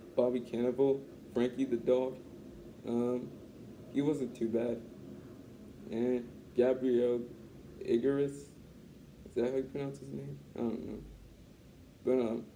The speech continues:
I remember, I remember watching the movie scenes,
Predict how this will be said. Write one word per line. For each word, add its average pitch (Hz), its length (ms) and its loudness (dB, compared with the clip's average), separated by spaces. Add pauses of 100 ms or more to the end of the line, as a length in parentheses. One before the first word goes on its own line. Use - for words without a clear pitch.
(260)
I 120 60 0
remember, 139 480 2 (280)
I 120 60 -2
remember 127 440 4
watching 123 520 0 (160)
the 120 80 4
movie 131 360 4 (120)
scenes, 147 380 -4